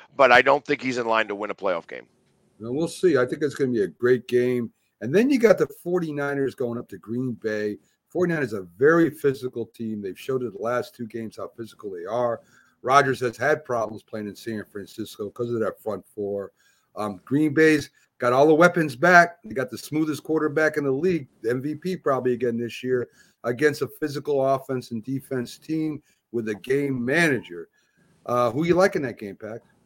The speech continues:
Speaker 1: Uh, I like Green Bay. And I think, I think that it's gonna be a blowout.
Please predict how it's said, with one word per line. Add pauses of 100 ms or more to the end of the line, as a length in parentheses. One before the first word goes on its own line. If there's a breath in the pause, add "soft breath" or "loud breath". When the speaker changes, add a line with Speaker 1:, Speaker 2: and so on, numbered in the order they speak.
(800)
Speaker 1:
Uh,
I
like
Green
Bay. (320)
And
I
think, (340 loud breath)
I
think
that
it's
gonna
be
a
blowout.